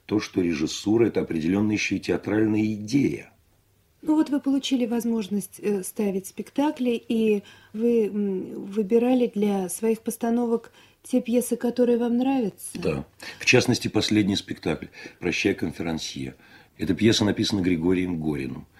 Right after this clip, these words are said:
Speaker 1: с которым меня связывает и дружба, и творчество. Первую пьесу я ставил, то есть, вернее, спектакль я ставил по его пьесе «Феномены».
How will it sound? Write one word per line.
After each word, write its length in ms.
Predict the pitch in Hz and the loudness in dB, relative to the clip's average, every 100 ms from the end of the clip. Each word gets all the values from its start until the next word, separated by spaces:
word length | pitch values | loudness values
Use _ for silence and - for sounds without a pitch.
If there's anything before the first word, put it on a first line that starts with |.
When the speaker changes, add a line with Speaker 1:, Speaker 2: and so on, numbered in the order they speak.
| - | -20
Speaker 1:
с 80 | - | -14
которым 340 | - - 80 | -10 -4 -2
меня 180 | 82 78 | 0 0
связывает 560 | 71 80 80 78 76 73 | -2 -2 0 0 -2 -2
и 100 | 82 | -2
дружба, 480 | 76 82 95 85 82 | 0 0 0 0 -4
и 40 | |
творчество. 680 | - 78 73 - - - - - - - | -2 -2 -2 -4 -6 -10 -14 -20 -20 -6
Первую 360 | - 107 87 78 | 2 4 4 0
пьесу 480 | - 76 69 - 62 | 0 -2 -2 -6 -10
я 140 | 71 | -8
ставил, 360 | - 78 69 67 - - - - - | -8 -8 -8 -10 -18 -20 -20 -20 -8
то 60 | |
есть, 120 | - | -4
вернее, 260 | 95 82 80 | -2 0 0
спектакль 500 | - - - - 80 | -2 -12 -4 -4 -2
я 80 | 76 | -4
ставил 280 | - 80 73 | -2 -2 -2
по 100 | 82 | -2
его 160 | 71 | -4
пьесе 340 | 67 76 65 - | -4 -4 -4 -6
«Феномены». 680 | - 73 69 71 80 92 | -6 -4 -2 -2 -4 -6